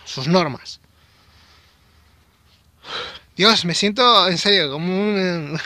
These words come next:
como un explorador profesional ahora mismo. Qué gustazo. Se ha ido, se ha ido, se ha ido. Bueno, chicos,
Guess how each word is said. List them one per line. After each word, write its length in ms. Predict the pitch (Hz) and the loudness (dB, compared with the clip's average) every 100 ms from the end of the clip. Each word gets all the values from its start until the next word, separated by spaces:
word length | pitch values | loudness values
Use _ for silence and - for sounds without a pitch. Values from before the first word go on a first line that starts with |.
| - | -6
como 140 | 160 | -2
un 60 | 190 | 0
explorador 520 | 196 185 165 165 175 | 0 -2 0 0 0
profesional 520 | 156 151 170 160 151 | -4 -6 -4 -2 -2
ahora 160 | 139 139 | -2 -4
mismo. 340 | 143 135 139 139 - _ _ | -8 -8 -8 -10 -14 _ _
Qué 100 | - | -4
gustazo. 500 | 165 185 175 165 139 _ _ 131 - - - _ _ _ _ _ _ _ _ _ _ _ _ _ _ _ _ _ _ _ _ _ _ _ - - - - - | -2 -2 -2 -4 -8 _ _ -20 -20 -20 -20 _ _ _ _ _ _ _ _ _ _ _ _ _ _ _ _ _ _ _ _ _ _ _ -20 -20 -20 -20 -14
Se 160 | - | -8
ha 120 | 131 | -6
ido, 260 | 113 107 110 | -6 -10 -12
se 140 | - | -10
ha 80 | 113 | -10
ido, 200 | 104 110 | -10 -12
se 120 | - | -14
ha 80 | 113 | -14
ido. 200 | 110 113 | -16 -14
Bueno, 260 | 117 117 113 | -12 -12 -14
chicos, 480 | - 156 123 110 - | -12 -10 -10 -10 -14